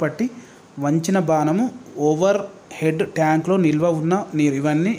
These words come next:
example స్థితి శక్తికి. Next వచ్చేసి గతిజ శక్తి, చలన స్థితిలో ఉండడం వల్ల వస్తువుకు ఉండే శక్తి. ఎగ్జాంపుల్కి వచ్చేసి ప్రయాణ-, ఇవి examples అంటే అనువర్తనాలు వీటికి. ఇవి చాలా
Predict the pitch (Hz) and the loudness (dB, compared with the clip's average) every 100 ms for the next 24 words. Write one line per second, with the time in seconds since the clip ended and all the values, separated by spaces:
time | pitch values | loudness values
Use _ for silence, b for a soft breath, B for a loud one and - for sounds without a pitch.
0 | 151 143 165 143 131 143 143 160 151 123 | -2 0 0 0 -2 -2 -2 0 -2 -6
1 | - 117 - - B B B B B B | -10 -12 -14 -18 B B B B B B
2 | 151 147 180 - 190 151 147 175 175 156 | -6 -4 -4 -2 -2 -2 0 -2 0 -2
3 | - - - - - - 147 180 185 175 | -4 -10 -14 -20 -8 -2 0 0 0 0
4 | 185 185 170 165 170 160 143 160 175 147 | 2 2 4 2 2 0 0 0 0 -2
5 | 143 196 190 190 214 156 160 196 170 143 | -2 -2 -2 -2 -2 0 0 -2 -2 -4
6 | 139 - - B B B B B - 135 | -8 -8 -12 B B B B B -14 -4
7 | 165 190 196 180 165 156 196 165 160 175 | -2 0 -2 -2 -2 -4 -4 -2 -2 -2
8 | 151 160 214 165 151 190 185 185 185 214 | -2 0 0 0 -2 -2 0 0 0 -2
9 | 190 151 151 214 160 170 175 170 156 131 | 0 -2 -2 -2 0 0 0 -2 -2 -2
10 | 127 117 - 247 190 151 226 - 156 | -4 -6 -2 -2 0 0 0 0 -2